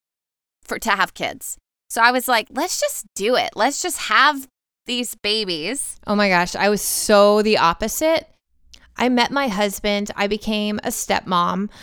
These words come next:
Speaker 2: I was still trying to do music. I loved music so much still and just had all these career goals and dreams.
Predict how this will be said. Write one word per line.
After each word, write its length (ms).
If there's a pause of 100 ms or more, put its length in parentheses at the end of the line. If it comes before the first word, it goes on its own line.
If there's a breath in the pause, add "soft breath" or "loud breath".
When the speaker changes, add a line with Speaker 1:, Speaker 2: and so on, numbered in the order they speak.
(320 loud breath)
Speaker 2:
I 540
was 160
still 260
trying 340
to 100
do 180
music. 480
I 60
loved 580
music 400
so 320
much 300
still 520 (240 loud breath)
and 240
just 140
had 160
all 140
these 180
career 420
goals 380
and 100
dreams. 360